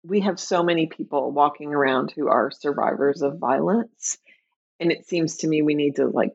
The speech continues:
look at certain stories and figure out what are the ways that we can heal from this and create more of a, you know, less violent communities, but how can we also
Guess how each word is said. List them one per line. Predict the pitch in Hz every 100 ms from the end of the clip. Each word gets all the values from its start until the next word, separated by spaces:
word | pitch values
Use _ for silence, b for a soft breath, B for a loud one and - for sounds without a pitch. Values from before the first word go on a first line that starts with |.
| -
look | 143 151 156 -
at | 139 135 -
certain | _ 160 151 143
stories | 139 - 143 139 143 143 143 -
and | 139 - 147 - _ _
figure | 196 160 156
out | 147 127 - _
what | 160 165 160
are | 151
the | 139
ways | 139 143 143 143 -
that | 143 123 - - _ -
we | 151
can | 139 135 127 - - _ _ _ _ _ _ _ _
heal | 190 180 208 262
from | 240 285
this | 302 311 - - _
and | 151 156
create | 160 160 147 - _
more | 156 151 143
of | 143
a, | 131 101 - _ _ _ _ -
you | -
know, | - - _ _
less | 156 165 165
violent | 165 156 156 143 -
communities, | 156 151 175 208 277 277 - B B -
but | 170
how | - 170
can | 165 175
we | 160
also | 135 143 - 143 143